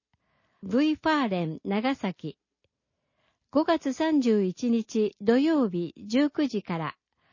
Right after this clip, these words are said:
バンフォーレ甲府。場所、クラサスドーム大分。座席数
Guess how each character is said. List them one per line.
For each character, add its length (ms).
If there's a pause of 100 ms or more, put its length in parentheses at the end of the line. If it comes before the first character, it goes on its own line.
(320)
バ 220
ン 60
フ 240
ォ 60
ー 20
レ 320
甲 260
府。 340 (1600)
場 140
所、 340 (640)
ク 120
ラ 120
サ 200
ス 200
ド 240
ー 40
ム 280
大 280
分。 280 (960)
座 160
席 320
数 480